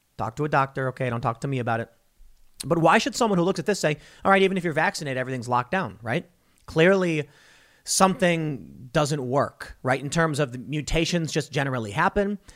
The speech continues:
There was no end-all, be-all solution. So here's where we are. How long until you think they start locking everything down again?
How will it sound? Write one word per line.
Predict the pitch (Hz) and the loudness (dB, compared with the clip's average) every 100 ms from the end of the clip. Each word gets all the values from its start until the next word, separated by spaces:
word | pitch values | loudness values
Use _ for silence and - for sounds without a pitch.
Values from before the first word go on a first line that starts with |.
| - | -6
There | 139 | -2
was | 139 147 127 | 0 0 0
no | 151 | 0
end-all, | 139 147 135 | 0 2 2
be-all | 120 120 107 | 0 -4 -6
solution. | - 120 175 - 185 180 - _ _ | -6 -4 -2 -2 -4 -4 -14 _ _
So | - | -4
here's | 147 160 | -2 0
where | 131 123 | 0 -2
we | 147 | 0
are. | 196 110 - _ _ _ _ _ _ - _ - | 0 -2 -8 _ _ _ _ _ _ -20 _ 4
How | 196 | 8
long | 226 220 | 8 8
until | 208 | 4
you | 196 | 0
think | 180 185 | 0 -4
they | 156 | -2
start | 180 143 | -2 0
locking | 143 139 139 | 0 -2 -6
everything | 120 127 131 131 120 | -6 -6 -6 -4 -2
down | 120 120 | -2 -2
again? | 107 95 | -6 -10